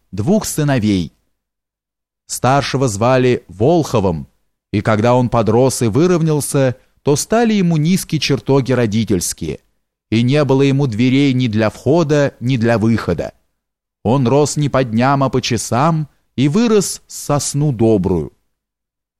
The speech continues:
Вот однажды, не спросясь у батюшки, не простясь со своею матерью,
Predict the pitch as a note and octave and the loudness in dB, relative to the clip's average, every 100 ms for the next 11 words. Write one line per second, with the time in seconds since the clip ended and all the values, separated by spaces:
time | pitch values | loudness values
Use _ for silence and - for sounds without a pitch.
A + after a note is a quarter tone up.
0 | _ - B2 F3+ E3+ D#3 D#3+ F3 C#3 C#3+ | _ -10 0 0 2 0 0 0 0 0
1 | D#3 D3 - C#3+ C#3 D#3+ D3 D3 C3+ F#3 | 0 -2 0 0 2 0 0 0 2 0
2 | F#3 G#2 - - D#2 _ _ - A2 B2+ | 0 -4 -4 -6 -6 _ _ -6 -4 0
3 | B2 B2 - C#3 C#3 - C3+ - A2+ A2+ | 0 0 0 0 0 0 -4 -2 -2 0
4 | G#2 F#2 A#2 F#3+ F#3+ E3+ D#3 D#3 | 0 0 0 0 0 0 2 0